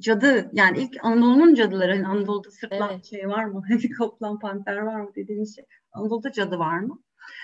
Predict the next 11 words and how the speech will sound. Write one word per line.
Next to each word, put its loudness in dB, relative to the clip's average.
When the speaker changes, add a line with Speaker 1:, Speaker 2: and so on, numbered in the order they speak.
Speaker 1:
Ee, 0
dolayısıyla -6
onu, 0
e, -10
bir -4
keşfedip 0
keşfetmeme -2
hali, -2
e, -14
ne, 0
e, -2